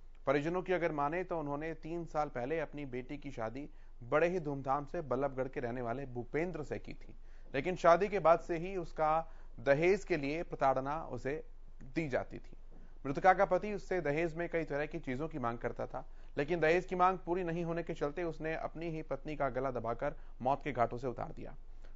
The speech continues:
पुलिस ने परिजनों की शिकायत पर आरोपी के खिलाफ हत्या का मुकदमा दर्ज किया है।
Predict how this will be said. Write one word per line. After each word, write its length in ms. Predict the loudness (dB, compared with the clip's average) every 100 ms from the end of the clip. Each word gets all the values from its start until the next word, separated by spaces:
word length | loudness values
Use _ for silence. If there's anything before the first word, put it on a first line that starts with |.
| 2
पुलिस 240 | 2 4
ने 160 | 2 2
परिजनों 420 | 2 2 2 0
की 120 | -2
शिकायत 360 | -2 4 6 6 2
पर 120 | 2
आरोपी 340 | 2 2 -4
के 80 | -6
खिलाफ 340 | -4 -2 0 -2
हत्या 240 | 0 0
का 140 | 0
मुकदमा 420 | -2 -2 -2 0 2
दर्ज 220 | 0 0
किया 220 | -2 -2
है। 140 | -2